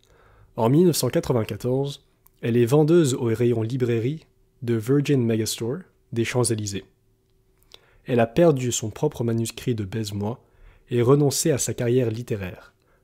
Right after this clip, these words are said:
lorsqu'un ami, à son insu, en présente une copie à Florent Massot, un éditeur de rares albums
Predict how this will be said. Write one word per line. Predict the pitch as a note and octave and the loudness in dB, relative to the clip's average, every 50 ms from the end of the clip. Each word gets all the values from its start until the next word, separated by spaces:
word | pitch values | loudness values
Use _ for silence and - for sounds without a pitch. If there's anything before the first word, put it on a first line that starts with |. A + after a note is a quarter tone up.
| _ - | _ -8
lorsqu'un | A#2 A2 - - A2+ G#2 | -8 -6 -2 -2 0 2
ami, | G#2+ G#2 G#2 G#2 A2 C3+ - _ _ _ _ _ _ _ | 2 2 2 0 -2 -4 -6 _ _ _ _ _ _ _
à | - - | -8 -4
son | - - F3 D#3+ C#3 | -2 0 2 2 2
insu, | A#2 G#2 - - B2+ D3 F3 - _ _ _ _ _ _ _ _ _ | 2 0 -2 -4 -4 -6 -8 -10 _ _ _ _ _ _ _ _ _
en | - A#2 A#2 | -10 -8 -6
présente | - - D3 C3+ D3 C3+ A#2+ - - | -2 0 0 2 2 2 0 0 -4
une | B2+ A2 G2+ | -6 -6 -4
copie | - C3 - - - C3+ D#3 E3 _ _ _ - | -2 -2 -2 -2 -2 -4 -6 -6 _ _ _ -12
à | B2 A2 | -12 -12
Florent | - - - D3 D3 C#3 B2 C3+ C#3 | -12 -6 -2 0 2 2 2 0 0
Massot, | B2+ A#2+ A2+ A2 - - G#2 - - _ _ _ _ _ _ _ - _ _ - | 0 -2 -2 -4 -6 -8 -8 -10 -12 _ _ _ _ _ _ _ -20 _ _ -10
un | B2+ A2 A2 A#2 | -6 -4 -2 -2
éditeur | B2 B2 C3 B2+ - C#3+ C3+ A#2 G#2 | -2 -4 -6 -4 -2 0 0 0 0
de | G#2+ | -2
rares | G#2 G#2 G2+ B2 B2+ A#2+ A2+ G#2 - | -4 -2 0 0 0 0 0 -2 -4
albums | A#2+ A2+ G#2+ G2+ G#2+ A2 A#2 B2+ C3 | -4 -4 -4 -4 -4 -4 -4 -4 -6